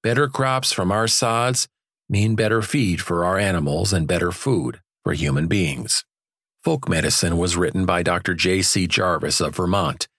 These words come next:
He gives his experience dealing with the health of rural people in Vermont. It represents forty years of practice. It is simply written. He deals with old homespun remedies found in the kitchen.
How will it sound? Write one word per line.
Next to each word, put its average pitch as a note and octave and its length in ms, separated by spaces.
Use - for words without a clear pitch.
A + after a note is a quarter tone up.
He G#2 100
gives G#2+ 320
his F#2 180
experience F#2+ 720
dealing F#2+ 400
with E2+ 160
the F2 120
health F#2 280
of E2 160
rural F#2 360
people D2+ 380
in D#2 120
Vermont. F2+ 520
It E2+ 160
represents G2+ 560
forty G#2+ 380
years F#2+ 320
of - 120
practice. - 640
It G2+ 120
is G#2 120
simply G2+ 420
written. D#2+ 420
He A#2 80
deals A#2+ 340
with G2+ 140
old A2 320
homespun G2 680
remedies D#2+ 640
found E2+ 420
in E2 100
the F2 80
kitchen. D2 520